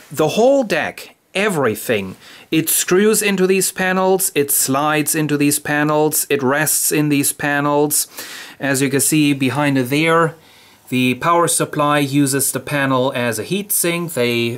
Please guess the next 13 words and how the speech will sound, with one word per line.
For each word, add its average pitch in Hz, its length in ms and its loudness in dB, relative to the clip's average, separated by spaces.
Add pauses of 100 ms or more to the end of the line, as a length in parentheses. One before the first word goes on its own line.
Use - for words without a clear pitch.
(100)
they're 120 260 -4
using 127 440 0
it 123 160 0 (160)
to, 113 300 0
uh, 113 200 2 (500)
guide 127 380 0
some 135 240 0
of 110 60 -2
the 107 80 -4
cables, 190 960 2 (520)
and 120 680 -2 (960)
this 143 240 0
is 123 340 0